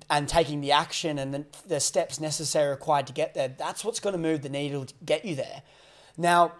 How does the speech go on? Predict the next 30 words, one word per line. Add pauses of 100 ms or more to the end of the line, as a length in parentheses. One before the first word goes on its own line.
(580)
the
whole
thing
around
doing
all
these
other
things, (380)
like
a
morning
routine
and, (100)
and
eating
good
foods
and
ice
baths
and
cold
therapy
and
all
the
rest
of
it,